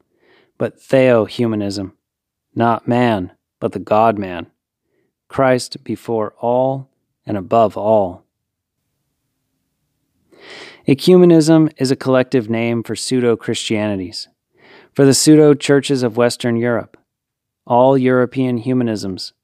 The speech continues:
headed by papism, have given it their wholehearted support. And all these pseudo-Christianities,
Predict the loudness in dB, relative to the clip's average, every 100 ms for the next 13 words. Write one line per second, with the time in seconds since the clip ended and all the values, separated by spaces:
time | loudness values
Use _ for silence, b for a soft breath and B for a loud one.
0 | _ _ -4 0 2 2 0 0 -2 -2
1 | -2 -2 -6 -10 _ b b b b b
2 | -4 -2 0 2 2 0 -2 -2 -2 -2
3 | -2 -2 -2 0 0 -4 -10 -6 -6 -6
4 | -12 _ _ _ _ _ _ _ _ _
5 | _ _ b b b 2 2 4 2 4
6 | 2 0 0 0 2 0 -2 -6 -4 -4
7 | -4 -4 -8 -12